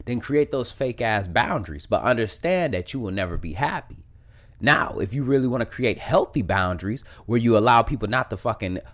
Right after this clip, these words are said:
hurt you, cross you, or cross that line, then you gotta be honest with yourself. And in order for you to be honest with yourself, you gotta live an honest life, which means that you gotta live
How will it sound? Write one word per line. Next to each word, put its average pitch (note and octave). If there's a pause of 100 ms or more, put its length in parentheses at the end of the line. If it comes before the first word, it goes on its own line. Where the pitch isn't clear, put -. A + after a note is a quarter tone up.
hurt -
you, B2
cross -
you, D#3
or A2
cross -
that A#2
line, C3+ (180)
then A#2
you B2+
gotta E3+
be C#3+
honest C#3+
with -
yourself. A#2+
And F#2+
in G2+
order F3
for -
you D3
to C3
be A#2
honest C#3
with B2+
yourself, A#2+
you G2
gotta C3
live B2+
an G#2+ (160)
honest B2
life, A#2+
which A2+
means C#3
that G#2+
you D#3
gotta C#3
live C#3+